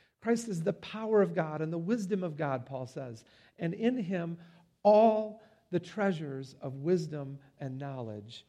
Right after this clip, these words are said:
are hidden." Is there anyone better you could go to if you need counsel?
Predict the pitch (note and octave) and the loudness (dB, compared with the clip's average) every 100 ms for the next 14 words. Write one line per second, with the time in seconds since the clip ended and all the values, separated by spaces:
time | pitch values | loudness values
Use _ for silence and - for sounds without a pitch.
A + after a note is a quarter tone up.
0 | _ _ - A#2 A2 A#2 F#2+ - _ _ | _ _ -14 -10 -8 -8 -8 -18 _ _
1 | _ _ _ _ _ _ _ _ _ _ | _ _ _ _ _ _ _ _ _ _
2 | _ _ _ _ _ _ _ _ _ _ | _ _ _ _ _ _ _ _ _ _
3 | _ _ _ _ _ _ - C#3 D#3 F3 | _ _ _ _ _ _ -14 -10 -8 -8
4 | A3+ C3 B2 B2+ G#3+ A3+ _ _ _ _ | -8 -8 -8 -8 -10 -12 _ _ _ _
5 | _ D#3+ D3+ C#3+ A#2+ C3+ D#3+ G3+ A3 G#3 | _ -10 -8 -8 -8 -10 -10 -12 -12 -14
6 | - C3+ D3+ D3+ D3+ C#3 B2+ D3+ - G#3+ | -18 -16 -12 -10 -10 -12 -14 -14 -14 -16